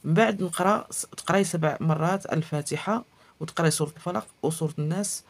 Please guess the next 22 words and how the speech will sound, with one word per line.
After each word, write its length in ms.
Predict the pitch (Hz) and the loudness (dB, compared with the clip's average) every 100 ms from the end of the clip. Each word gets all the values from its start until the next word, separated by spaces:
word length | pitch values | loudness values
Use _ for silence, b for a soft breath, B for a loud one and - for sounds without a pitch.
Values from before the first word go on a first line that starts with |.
| b b | b b
والكافرون، 600 | 147 - 160 160 165 220 208 B _ | -10 0 0 2 2 0 -4 B _
تقرايهم 420 | - 165 151 151 | 0 2 4 2
نتيا. 440 | 147 - 160 185 - | -2 0 2 2 -2
أما 380 | 156 160 156 156 - | 2 4 4 0 -4
بالصور 380 | - - 160 151 | -8 -2 0 0
الطوال 420 | 160 160 175 196 B B B | 0 2 2 0 B B B
تحاولي 460 | - 165 151 156 - | 0 2 2 0 -2
أن 240 | - 156 160 | -2 0 0
تحطي 340 | - - 151 | -2 -6 -4
عليهم 380 | 143 139 156 190 B B B - | -2 -2 -2 -4 B B B -16
البورطابل 600 | - 156 160 165 165 165 - | -2 0 0 0 0 -2 -6
يقرا 260 | 160 156 | -4 -2
عليهم، 420 | 139 147 143 165 185 B B B | -2 -2 -2 -2 -6 B B B
وغادي 440 | 147 156 160 196 - - | -2 0 0 -4 -8 -8
إن 80 | 147 | -6
شاء 240 | - - | -4 -4
الله 180 | 147 139 | -2 -2
بحول 380 | 143 - 208 185 | -4 -2 -2 0
الله 220 | 180 165 | 0 0
وقوته 540 | 160 151 156 160 202 B B B 139 - | 0 0 -2 0 -4 B B B -10 -2
تاخدي، 520 | 180 180 175 196 233 _ b b b b - | 0 0 0 0 -2 _ b b b b -4
آه، 500 | 143 143 139 127 - | 0 0 2 0 0